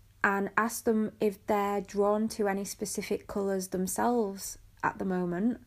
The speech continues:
or I'll use my intuition to tap into their energies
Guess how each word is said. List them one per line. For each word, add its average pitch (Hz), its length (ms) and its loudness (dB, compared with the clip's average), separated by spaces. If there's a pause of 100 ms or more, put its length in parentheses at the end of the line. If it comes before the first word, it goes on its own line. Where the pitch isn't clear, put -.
(420)
or 240 540 2 (640)
I'll 226 160 6
use 247 260 0
my 240 200 2
intuition 226 920 0 (140)
to 214 440 2
tap - 340 -4
into 226 380 2
their 202 240 0
energies 180 640 -2